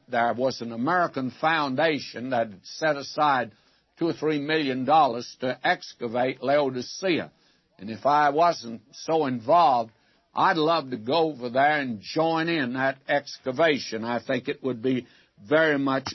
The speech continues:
worthwhile. Now, this was a city that was a big business place. They made clothing there,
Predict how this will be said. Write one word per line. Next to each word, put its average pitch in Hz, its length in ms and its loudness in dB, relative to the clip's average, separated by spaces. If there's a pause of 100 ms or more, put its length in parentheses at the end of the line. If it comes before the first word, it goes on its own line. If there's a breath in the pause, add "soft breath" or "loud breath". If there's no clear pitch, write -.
worthwhile. 123 840 0 (440 soft breath)
Now, 185 360 2
this 196 320 -2
was 175 240 -4
a 131 80 -4
city 139 640 -2 (220)
that 131 340 0 (180)
was 123 380 -4
a 123 120 -4
big 107 440 -2
business 110 720 -4
place. 113 540 -2
They 123 320 0 (100)
made 139 480 -2
clothing 101 760 -2
there, 104 340 -2